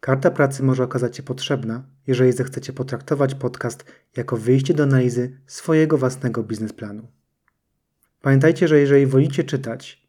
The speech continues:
to na stronie marcinkoch p l znajdziecie również transkrypt podcastu. W przypadku tego odcinka może się to okazać wyjątkowo użyteczne. W podcaście jak zwykle znajdziecie trochę ciekawych historii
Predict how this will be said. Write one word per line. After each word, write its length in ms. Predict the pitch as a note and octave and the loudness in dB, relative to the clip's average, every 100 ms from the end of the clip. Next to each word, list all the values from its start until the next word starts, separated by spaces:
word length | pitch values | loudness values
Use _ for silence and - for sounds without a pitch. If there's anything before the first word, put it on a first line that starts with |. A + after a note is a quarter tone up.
| _ | _
to 100 | - | -2
na 80 | C3+ | 0
stronie 300 | C3+ C3+ C3+ | 0 2 2
marcinkoch 580 | B2+ C3 C3+ F3 D#3+ C#3+ | 2 0 -2 -6 -6 -2
p 80 | C#3+ | 2
l 220 | C3+ C3 | 4 4
znajdziecie 380 | C3 B2 A2+ B2 | 2 -2 -4 -4
również 360 | A#2 B2 - | -4 -6 -10
transkrypt 460 | - C3+ C3 C3+ - | -4 -2 -2 -4 -10
podcastu. 560 | - - - G#2 - C3 _ _ _ _ | -16 -14 -14 -14 -18 -20 _ _ _ _
W 20 | |
przypadku 440 | - C3 C3+ C3 | -4 -2 -2 -4
tego 260 | - C#3+ D#3+ | 0 2 2
odcinka 640 | D#3 - C3+ C3 A#2 B2 _ _ _ - | 0 0 2 2 -4 -10 _ _ _ 0
może 240 | C3+ D#3 | 2 2
się 180 | D#3+ C#3 | 2 0
to 140 | C#3 | 0
okazać 460 | B2 C3 A#2+ B2+ - _ | 0 -2 -2 -4 -8 _
wyjątkowo 540 | C#3 D#3+ D3+ - C3 C3+ | -2 0 0 0 -2 0
użyteczne. 600 | B2+ G#2+ - A2 - B2+ _ _ _ _ _ _ | -4 -8 -12 -14 -18 -20 _ _ _ _ _ _
W 80 | _ | _
podcaście 540 | - C3 - C3+ C3+ C3 | -8 -6 -2 -2 0 0
jak 100 | A#2+ | 2
zwykle 320 | C3+ D3+ C#3 | 0 2 0
znajdziecie 520 | B2 A2+ A#2 - A2+ - _ _ | 0 -2 -6 -6 -10 -12 _ _
trochę 260 | - A#2 | -8 -8
ciekawych 400 | B2+ C3+ A#2+ A2 | -8 -10 -8 -8
historii 640 | - C3+ - D#3+ D3+ C#3 | -10 -10 -2 0 0 -6